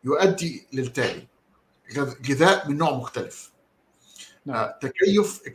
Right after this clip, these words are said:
Speaker 1: آه، آه، من نوع مختلف، فيحصل التغير المورفولوجي، أن يتغير شكل هذا الكائن الحي لي-، ي-، يكون بشكل آخر، لي-، لي-، آه، آه،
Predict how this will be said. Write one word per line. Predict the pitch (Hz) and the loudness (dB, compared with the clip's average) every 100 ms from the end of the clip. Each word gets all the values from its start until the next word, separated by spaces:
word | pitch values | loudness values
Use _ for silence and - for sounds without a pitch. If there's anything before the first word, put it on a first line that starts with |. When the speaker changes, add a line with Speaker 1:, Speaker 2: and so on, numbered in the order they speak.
| - | -6
Speaker 1:
آه، | 127 | -2
آه، | 123 127 127 123 | -2 -2 -2 -2
من | 139 | 0
نوع | 170 151 | 2 2
مختلف، | 120 - 98 - - - _ _ _ - - - | -2 -6 -4 -4 -8 -12 _ _ _ -12 -12 -10
فيحصل | 147 160 220 - 196 190 160 | 2 4 6 4 4 2 -2
التغير | 123 - 131 185 185 | -6 -2 4 6 6
المورفولوجي، | 147 139 135 147 160 190 202 220 - _ _ 120 | 4 0 -2 4 4 4 2 -2 -6 _ _ -8
أن | 117 | -6
يتغير | 120 120 120 165 165 151 | -4 -2 0 0 0 0
شكل | - 175 - 123 | 0 -2 -4 -8
هذا | 139 160 | -6 -2
الكائن | 139 120 143 143 | -4 -4 -6 -4
الحي | 127 - 165 196 277 - _ _ _ | -6 -4 -2 0 -2 -10 _ _ _
لي-، | 113 139 180 190 - _ _ 123 | -2 0 0 -2 -8 _ _ -4
ي-، | 123 - 131 | -4 -4 -6
يكون | - 156 165 | -4 0 0
بشكل | 135 135 160 160 - | 0 0 0 -2 -2
آخر، | 117 143 175 175 190 190 | 2 4 4 4 0 0
لي-، | 127 131 131 - | -2 -2 -2 -4
لي-، | 123 135 151 156 - - - _ | -4 -2 -2 -4 -12 -20 -20 _
آه، | 123 117 110 95 _ _ | -2 0 -2 -6 _ _
آه، | 117 110 107 | -6 -4 -4